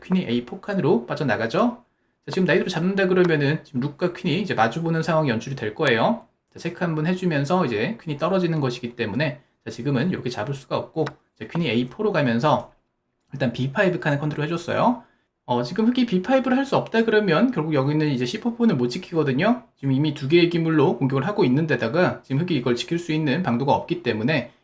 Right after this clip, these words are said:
요 폰 이제, 어, 이제 회수가 된다, 이렇게 이제 볼 수 있겠죠. 어, 네, 폼예치는 이제 폰을 밀어서 상대 비숍을 끌어들입니다. 그러니까 어차피 잡힐 폰이라면 상대 이제 기물을 끌어들여서 이런 식으로 이제 공격에 노출되게 만드는 전략인 거죠. 자, 지금 비숍이 안 지켜지고 있기 때문에 나중에 뭐, 나이트가 배치된다거나 해서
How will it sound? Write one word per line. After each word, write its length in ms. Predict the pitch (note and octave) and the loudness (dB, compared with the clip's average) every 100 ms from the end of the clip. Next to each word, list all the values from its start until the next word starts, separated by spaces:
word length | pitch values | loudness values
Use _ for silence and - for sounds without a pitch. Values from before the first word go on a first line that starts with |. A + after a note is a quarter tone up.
| - | -8
요 80 | A#2+ | -4
폰 120 | D3 | 0
이제, 420 | A#2+ A#2+ D3+ A#3+ | 2 2 2 0
어, 180 | - A2 | -6 -8
이제 120 | A2+ | -6
회수가 320 | G2+ F3+ F3 D3 | -4 -2 -2 -2
된다, 420 | A#2 C3 A2+ A2+ | 0 2 2 0
이렇게 180 | A#2+ - | -4 -8
이제 100 | - | -10
볼 120 | - | -12
수 100 | - - | -10 -8
있겠죠. 580 | - - A2 A3 C4+ - _ _ _ _ _ _ _ | -6 -2 2 2 0 -8 _ _ _ _ _ _ _
어, 160 | - A#2 | -4 -2
네, 80 | |
폼예치는 440 | C#3+ A3+ A3+ A3+ G3+ | 2 6 6 4 2
이제 140 | F3+ | 2
폰을 280 | F3+ B3+ A3 | 4 4 4
밀어서 440 | D3+ G3+ G3+ G#3 | 6 4 4 4
상대 300 | F#3 G#3 G3+ | 2 0 0
비숍을 380 | F#3 D#3 F3+ F3 | 0 0 2 2
끌어들입니다. 880 | E3+ F3 D3 C#3+ D#3+ B2+ B2 B3 - _ | 0 -2 0 0 2 4 4 2 -2 _
그러니까 100 | G#2+ | -4
어차피 280 | C3+ G#3 | -2 -2
잡힐 280 | F3+ C#3+ F#3 | -2 2 4
폰이라면 680 | F3+ A3+ A3 F3+ C#3+ C3+ C#3+ | 6 4 6 6 4 2 0
상대 220 | - E3 | -4 -2
이제 140 | C#3 B2 | -2 -2
기물을 340 | - C#3+ D3 | -2 0 0
끌어들여서 800 | E3 F3+ F3 C3+ C#3+ A#2 G#3 - | 0 0 0 0 2 2 2 0
이런 160 | B2+ C3 | -2 -2
식으로 220 | A#2+ B2 | -2 -4
이제 100 | A#2+ | -2
공격에 280 | B2+ C#3+ B2 | 0 0 0
노출되게 640 | G#2+ - F3 D#3+ A#2+ D3 | -4 -4 -2 0 0 -2
만드는 280 | F#3 A2+ B2 | -4 -4 -2
전략인 400 | A#2+ A2+ C#3 A2+ | -2 0 0 0
거죠. 460 | C#3+ C3 E3+ B3 - _ _ _ | 0 2 2 0 -6 _ _ _
자, 60 | A#2+ | -6
지금 220 | C3 C#3 | -2 -2
비숍이 320 | - D3+ C#3+ | 0 -2 0
안 100 | A2 | 0
지켜지고 400 | - E3+ D#3 C#3+ | 0 -2 -2 -2
있기 220 | - D#3+ | -2 -4
때문에 440 | C3+ A#2+ A#2+ C#3 - | 0 0 2 -2 -4
나중에 260 | - B2 A2 | -6 -4 -4
뭐, 120 | G#2+ | -4
나이트가 480 | - C3+ - F#3 D#3 | -4 -4 -2 0 0
배치된다거나 680 | B2 - C#3 C3+ C3+ B2+ | -2 -2 0 2 2 2
해서 440 | A#2+ E3+ D#3 G3 | 0 0 -2 -2